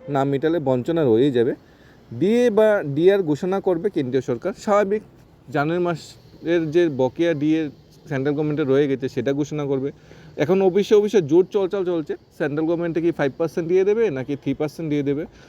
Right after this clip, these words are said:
যদি থ্রি পার্সেন্ট ডিএ দেয়, সেন্ট্রাল গভর্নমেন্টের বর্তমান ডিএ ফিফটি থ্রি পার্সেন্ট, সেটা বেড়ে ফিফটি সিক্স হবে নাকি ফিফটি ফাইভ হবে না সিক্সটি হবে,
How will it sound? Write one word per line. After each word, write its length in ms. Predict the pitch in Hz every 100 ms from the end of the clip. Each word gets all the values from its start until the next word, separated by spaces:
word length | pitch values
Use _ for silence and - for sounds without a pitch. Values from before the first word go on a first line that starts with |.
| - 151
যদি 120 | 165
থ্রি 200 | - 190
পার্সেন্ট 380 | 214 202 214 190
ডিএ 140 | 196
দেয়, 180 | 196 208
সেন্ট্রাল 320 | 185 151 160
গভর্নমেন্টের 460 | 170 170 165 175 160
বর্তমান 500 | 143 - 165 170 151
ডিএ 180 | 160 156
ফিফটি 500 | 165 - - 160 170
থ্রি 160 | 156 175
পার্সেন্ট, 380 | 175 151 175 165
সেটা 220 | 143 135
বেড়ে 260 | 135 139
ফিফটি 240 | 143 139 151
সিক্স 340 | - 190 -
হবে 240 | 190 185 170
নাকি 260 | 131 135
ফিফটি 280 | 139 135 147
ফাইভ 280 | 175 170 175
হবে 220 | 175 175
না 140 | 147
সিক্সটি 360 | 131 160 - 160
হবে, 180 | 147